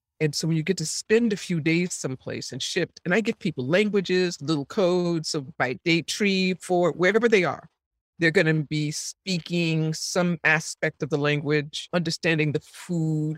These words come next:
how you eat, I mean, who eats first. So people forget that maybe it's the host that should break the bread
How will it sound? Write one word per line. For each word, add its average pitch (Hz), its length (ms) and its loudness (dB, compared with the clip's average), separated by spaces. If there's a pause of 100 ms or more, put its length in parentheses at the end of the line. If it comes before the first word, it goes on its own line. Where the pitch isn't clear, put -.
(140)
how 170 260 0
you 165 300 -2
eat, 170 320 -6 (100)
I 160 40 2
mean, 151 340 2
who 202 200 -2
eats 160 240 -4
first. - 380 0
So - 80 -10
people 165 260 -4
forget 143 600 0
that 139 320 0
maybe 151 240 0
it's - 140 -6
the 139 100 -6
host 165 560 -4
that 131 140 -4
should 151 260 -4
break 160 220 0 (100)
the 151 80 -4
bread 147 340 2